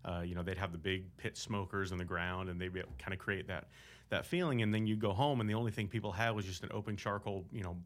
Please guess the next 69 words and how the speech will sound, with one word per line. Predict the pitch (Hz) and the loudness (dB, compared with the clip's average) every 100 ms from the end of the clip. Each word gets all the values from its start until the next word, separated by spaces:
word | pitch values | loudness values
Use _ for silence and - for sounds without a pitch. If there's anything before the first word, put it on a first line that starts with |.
| - - | -12 -12
bowl | 120 104 110 117 98 | -8 2 4 4 2
that | 98 - | 0 0
they | 98 | -2
would, | 98 98 | 0 -2
you | 104 | -2
know, | 95 | -2
do | 95 | -2
some | 92 98 | -2 -2
grilling | 92 120 107 | -2 0 -2
in. | 87 95 - - | -4 -8 -16 -20
So | - 131 | -2 0
you | |
couldn't | 117 156 | 4 2
recreate | 117 117 - 92 92 | 4 0 2 0 0
that. | - - | -4 -6
So | - | -4
Grant | 101 117 123 | 0 2 2
came | - 117 | 0 2
up | 107 104 | 2 0
with | 95 | -2
a | |
way | 92 98 87 | 0 2 0
to | 95 | 0
recreate | 98 95 - 92 104 | -2 -2 -2 0 0
it | 87 87 - - - - | -2 -6 -12 -20 -20 -2
in | 104 | 0
a | |
barbecue | 87 107 151 131 | 4 4 2 -2
grill. | 90 85 87 | -4 -2 -2
So | 110 | 0
originally, | 101 170 160 107 101 | 2 2 2 0 0
it | 113 | 0
was | 104 | 0
a | |
rib | 101 110 110 | 0 0 -2
cooker. | 85 76 - | -4 -6 -6
He, | 98 | -4
he | - 95 101 | -4 0 0
invented | 90 101 107 | 2 2 2
it | 101 113 | 0 0
to | |
be | 98 | -2
a | 90 | -2
smoker. | - 113 104 - - - - - - | 0 0 0 -4 -12 -20 -20 -20 -10
And | - 104 | 0 2
then | 98 | 2
a | |
few | - 120 | 2 2
years | 123 123 | 4 4
later, | 104 85 98 - - - - | 2 0 -4 -8 -20 -20 -6
uh, | 98 92 | -2 2
he | 101 | 2
discovered, | 95 - 104 98 | 0 0 2 4
hey, | 101 120 | 2 0
if | 95 | 0
we | 110 | -2
take | - 120 | 0 0
that | 101 - | -2 -2
same | 123 113 | 0 0
fire | 107 92 107 104 | 0 2 2 2
that's | 95 | 0
creating | - 107 101 | -2 -2 -2
smoke | 90 - 127 117 | -6 -4 -2 -2
that's | - 101 - | -4 -8 -2
two | 120 | -2
feet | 107 107 | 0 0
below | 101 95 | 0 -2
your | 87 82 | -2 -2
meat, | 113 98 | -2 -4